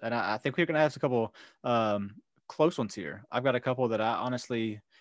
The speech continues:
first round matchups that I don't like 'cause I don't wanna get rid of anybody that fast. But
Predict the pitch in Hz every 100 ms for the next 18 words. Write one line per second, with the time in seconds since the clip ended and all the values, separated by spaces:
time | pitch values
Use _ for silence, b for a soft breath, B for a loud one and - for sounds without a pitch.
0 | b b _ _ - 135 131 139 120 113
1 | 120 135 - 113 131 110 113 127 113 110
2 | 123 123 117 110 127 110 101 98 95 87
3 | 98 92 - - 120 -